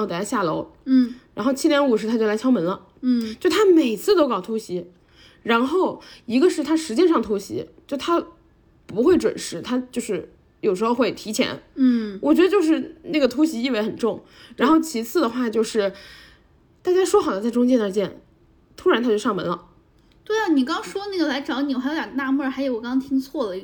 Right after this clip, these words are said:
Speaker 1: 对，是他自己上门来了，就是也是你约的去中介见，
Speaker 2: 嗯。
Speaker 1: 然后你上门了，我还想说
Speaker 2: 哦，这个很过分。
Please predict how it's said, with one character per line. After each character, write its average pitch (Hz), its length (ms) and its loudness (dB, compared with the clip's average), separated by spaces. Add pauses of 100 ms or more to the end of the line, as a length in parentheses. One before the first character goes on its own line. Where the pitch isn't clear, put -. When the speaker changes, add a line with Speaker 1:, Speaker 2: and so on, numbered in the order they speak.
(100)
Speaker 1:
对， 214 200 2
是 - 120 -2
他 302 140 2
自 320 100 2
己 254 60 2
上 226 180 0
门 165 160 -2
来 180 120 -2
了， - 240 -14
就 277 100 -4
是 - 160 2 (280)
也 214 200 2
是 349 160 2
你 220 220 2
约 247 200 4
的 240 120 2
去 - 120 -4
中 185 200 -4
介 190 120 0
见， 185 240 -2 (200)
Speaker 2:
嗯。 262 340 6
Speaker 1:
然 214 180 4
后 294 220 0
你 226 100 0
上 254 220 0
门 165 180 -6
了， 202 220 -2 (320)
我 220 100 2
还 247 140 2
想 302 180 2
说 247 180 0
Speaker 2:
哦， - 60 2
这 381 80 0
个 359 60 -2
很 320 180 0
过 277 140 -2
分。 214 400 -8